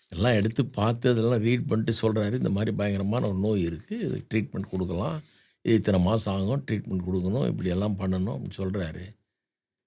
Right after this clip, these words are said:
நீங்க துக்கத்தோட திரும்புவீங்களா, சந்தோஷத்தோட? துக்கம் ஒரு பக்கம் இருக்கலாம், நோய் இருக்குன்னு சொல்லிட்டாரேன்னு. ஆனா ஒரு சந்தோஷம் என்ன, இந்த ட்ரீட்மெண்ட் எடுத்து சரியா போகும்னுவாரு.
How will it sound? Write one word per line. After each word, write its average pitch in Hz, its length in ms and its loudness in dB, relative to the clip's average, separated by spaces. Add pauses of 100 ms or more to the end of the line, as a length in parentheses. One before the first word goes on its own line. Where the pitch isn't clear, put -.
(220)
நீங்க 123 400 8
துக்கத்தோட 147 360 8
திரும்புவீங்களா, 127 540 4
சந்தோஷத்தோட? 139 680 4
துக்கம் 117 340 6
ஒரு 170 160 12
பக்கம் 160 240 10
இருக்கலாம், 143 360 8
நோய் 139 240 12
இருக்குன்னு 127 440 8
சொல்லிட்டாரேன்னு. 87 480 2 (540)
ஆனா 175 220 8
ஒரு 151 160 12
சந்தோஷம் 147 460 10
என்ன, 139 120 8
இந்த 127 140 8
ட்ரீட்மெண்ட் 147 480 4
எடுத்து 120 240 6
சரியா 113 220 8
போகும்னுவாரு. 85 640 2